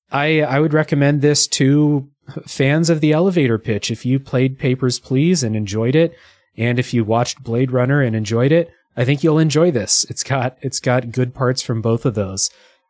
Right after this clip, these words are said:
Um, you have to be up for reading. There's no voice acting. And it is, like, I don't even wanna say it's ninety-nine percent reading. It's all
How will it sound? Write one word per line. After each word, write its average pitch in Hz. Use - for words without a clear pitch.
Um, 110
you 123
have 135
to -
be 131
up 127
for 127
reading. 165
There's 113
no 127
voice 135
acting. 175
And 117
it 131
is, 127
like, 107
I 117
don't 143
even 139
wanna 131
say 131
it's 131
ninety-nine 117
percent 120
reading. 117
It's 139
all 135